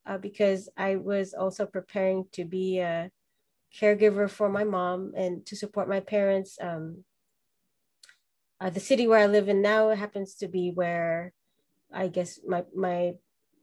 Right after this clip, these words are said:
my parents and I at the time decided to move to, uh, because of the cost of living, and, you know, because it, it, it was gonna be just me supporting my whole family as a single mother. <laughs>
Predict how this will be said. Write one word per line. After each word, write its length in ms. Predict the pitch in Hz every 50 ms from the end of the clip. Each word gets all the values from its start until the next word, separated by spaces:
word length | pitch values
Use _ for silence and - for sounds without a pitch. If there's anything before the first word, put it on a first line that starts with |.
| _ _
my 120 | - 180 175
parents 340 | - 233 240 226 226 214
and 140 | 220 202 190
I 180 | 190 190 190 190
at 120 | 185 -
the 100 | 190 185
time 560 | 180 - - 185 175 175 175 175 175 170 175
decided 640 | 185 190 185 175 - 180 170 170 175 175 180 175 180 _ -
to 340 | - 185 175 170 170 165 175 190
move 280 | 190 214 240 226 - _
to, 440 | - - 185 170 170 170 170 175 - _ _ _ _ _ _ _ _ _ _ _ _
uh, 460 | 175 160 160 156 156 151 151 156 - 147 - _ _ _ _ _ _ _
because 360 | 185 175 - 202 185 170 180 - - -
of 160 | 185 170 165
the 80 | 185
cost 300 | 180 - - 180 175 -
of 160 | 196 180 165 170
living, 720 | 175 165 165 170 170 170 165 165 165 165 160 165 170 175 _ _ _ _ _ _ _ _ _ _ _ _ _ _ _ _
and, 560 | - 165 160 160 160 160 160 160 156 156 156 - -
you 100 | 170 175
know, 80 | 170 160
because 360 | 156 175 - 190 180 160 165
it, 120 | - - -
it, 160 | - 180 175 - -
it 140 | - 180 175
was 160 | 170 185 180
gonna 240 | 180 202 190 190 185
be 180 | 165 185 185 180
just 260 | 170 - 175 170 175
me 300 | 185 190 190 190 185 185
supporting 500 | 180 - 190 - - - 175 170 170 165
my 120 | 165 165
whole 160 | 165 170 170 160
family 580 | - - 165 160 160 156 151 151 151 156 - -
as 140 | 180 175
a 80 | 185 185
single 280 | 175 - 185 170 170 160
mother. 320 | 160 160 151 151 - 165 156
<laughs> 60 | -